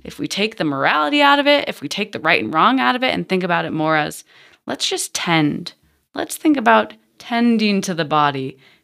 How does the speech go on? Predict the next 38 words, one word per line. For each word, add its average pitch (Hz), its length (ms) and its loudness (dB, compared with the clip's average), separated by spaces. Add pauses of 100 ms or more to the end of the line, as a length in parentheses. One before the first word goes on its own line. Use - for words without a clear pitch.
Now, 208 640 4
what 165 180 -2
does 147 180 -8
that - 200 -8
look - 160 -18
like? 214 200 -16
If 160 80 -20
you 190 120 -8
get 208 200 -6
to 170 120 -10
listen. 185 460 -8 (520)
And 202 140 2
there 202 140 4
will 220 160 4
be 247 120 0
times 220 420 0
that 170 260 -2 (320)
actually 180 480 0
you, 175 400 -4 (460)
you 185 160 -4
do 156 360 -4
get 262 220 2
false 254 420 0
messages. 254 800 -2
Say 226 320 2
you're 233 240 0
running 233 400 4
on 262 180 2
cortisol. 220 600 2 (300)
You 214 100 -2
might 277 220 2
not 302 200 2
feel 294 180 2
hungry 302 400 6
in 233 100 4
the 185 80 2
morning. 147 440 -2 (400)
Okay, 262 520 -8